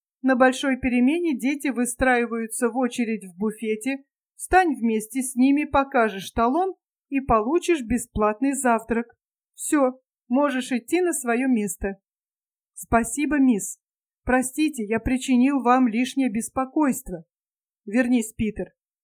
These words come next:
Я хочу, чтобы у тебя и мысли не было, будто ты причиняешь здесь кому-нибудь беспокойство.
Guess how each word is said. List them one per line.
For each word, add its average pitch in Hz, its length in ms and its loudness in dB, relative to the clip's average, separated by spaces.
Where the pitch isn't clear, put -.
Я 240 220 0
хочу, 285 420 -2
чтобы 254 520 -2
у 254 120 -2
тебя 262 380 -2
и 262 240 0
мысли 277 560 2
не 269 320 4
было, 233 320 -2
будто 330 340 0
ты 339 160 0
причиняешь 294 720 0
здесь 214 420 2
кому-нибудь 247 840 2
беспокойство. 214 920 -2